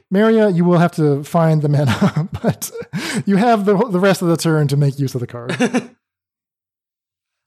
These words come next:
Speaker 2: But yeah, the, until any point has been relevant, like, because a lot of the time, like, in combat or something, Maria might die and you can just get the card ready for the second main. Like, I have seen stuff like that.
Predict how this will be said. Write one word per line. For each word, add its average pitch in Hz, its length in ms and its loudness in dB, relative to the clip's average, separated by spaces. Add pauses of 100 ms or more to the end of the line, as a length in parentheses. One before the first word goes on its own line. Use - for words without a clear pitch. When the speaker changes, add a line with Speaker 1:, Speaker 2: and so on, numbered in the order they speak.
(360)
Speaker 2:
But 156 300 -4
yeah, 127 420 -4 (220)
the, 175 400 -2 (380)
until 170 280 -4
any 214 180 -2
point 160 360 -6
has 143 200 -6
been 135 360 -10 (100)
relevant, 135 720 -4
like, 120 320 -6 (220)
because 143 320 -4
a 156 60 -4
lot 156 100 -2
of 156 80 -6
the 147 80 -10
time, 139 240 -4
like, 127 140 -6
in 123 180 -12
combat 147 320 -4
or 135 80 -4
something, 135 340 -8
Maria 127 220 -2
might 123 180 -4
die 135 160 -2
and 127 140 -4
you 123 80 -12
can 123 100 -10
just 120 220 -14
get 123 140 -8
the 123 60 -6
card 120 260 -8
ready 123 180 -4
for 123 160 -10
the 110 80 -8
second 110 280 -12
main. 127 340 -2
Like, 117 120 -6
I 120 60 -6
have 117 140 -16
seen 123 160 -14
stuff 123 260 -6
like 123 140 -6
that. 127 340 -4